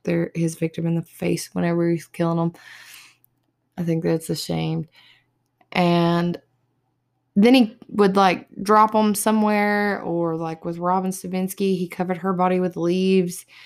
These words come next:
I mean, like, he didn't really try to hide the things he was doing, and it still took them three years to figure out who it was.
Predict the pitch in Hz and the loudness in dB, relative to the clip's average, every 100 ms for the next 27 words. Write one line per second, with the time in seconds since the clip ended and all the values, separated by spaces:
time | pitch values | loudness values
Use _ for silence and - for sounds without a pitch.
0 | - _ - 180 180 180 165 147 - _ | -20 _ -2 0 2 2 2 0 -6 _
1 | _ _ _ _ _ _ _ _ _ _ | _ _ _ _ _ _ _ _ _ _
2 | _ _ - 196 247 247 190 202 208 185 | _ _ -2 2 4 4 4 4 2 0
3 | - 208 185 - - 247 247 185 175 170 | 0 2 2 -4 0 4 6 4 2 -2
4 | 170 180 180 175 170 170 170 170 175 170 | -6 -4 -4 -2 -2 -2 -4 -4 -4 -4
5 | 175 170 - 247 233 - 247 277 170 165 | -4 -4 -4 -2 -2 -2 -6 -6 -6 -4
6 | 165 170 _ _ _ _ _ _ _ _ | -4 -4 _ _ _ _ _ _ _ _
7 | _ _ _ _ - 220 254 202 190 247 | _ _ _ _ -4 2 4 4 4 4
8 | 214 151 - - - - - _ _ _ | 4 0 -8 -12 -10 -12 -14 _ _ _
9 | _ _ - - 196 180 170 170 180 - | _ _ -20 -4 0 2 0 -2 -4 -4
10 | - - - | -8 -10 -14